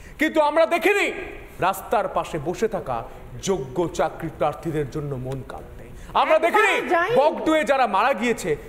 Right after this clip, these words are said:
Speaker 1: তাদের জন্য মন কাঁদতে, আমরা দেখিনি সন্দেশখালিতে যারা, যারা, যারা, যারা নির্যাতিত, নির্যাতনের শিকার হয়েছে সেই মহিলাদের জন্য মন কাঁদতে। মন কাঁদার ধরন বারে বারে চেঞ্জ হয়ে যায়, মন কাঁদার ধরন, কারণ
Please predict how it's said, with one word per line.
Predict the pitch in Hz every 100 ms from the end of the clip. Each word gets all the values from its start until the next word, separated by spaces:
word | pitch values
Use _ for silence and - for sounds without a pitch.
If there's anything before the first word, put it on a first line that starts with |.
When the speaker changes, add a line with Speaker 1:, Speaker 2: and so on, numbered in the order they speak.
| -
Speaker 1:
তাদের | 156 170 247
জন্য | 208 175 151
মন | 123 113 -
কাঁদতে, | 110 110 - - - -
আমরা | 240 302 330
দেখিনি | 370 403 415 320 - - - - -
সন্দেশখালিতে | - 196 233 262 - 226 214 190
যারা, | 185 175 139 - - -
যারা, | 202 190 175
যারা, | 185 180
যারা | 180 185 165 127 - - -
নির্যাতিত, | 180 190 240 247 202 180
নির্যাতনের | 147 165 180 156 214 202 185
শিকার | - 170 214
হয়েছে | 170 151 131 117 - -
সেই | 196
মহিলাদের | 165 151 190 220 180 -
জন্য | 147 131
মন | 113 110 98
কাঁদতে। | - - 78 - - -
মন | 208 320 359
কাঁদার | 330 269 285 269
ধরন | 185 208 269 185 156 - -
বারে | 139 220 262
বারে | 240 208
চেঞ্জ | 233 226 156
হয়ে | 147
যায়, | 123 92 - - 185
মন | 311 370 339
কাঁদার | 269 240 220
ধরন, | - 277 285 180 - - -
কারণ | 285 240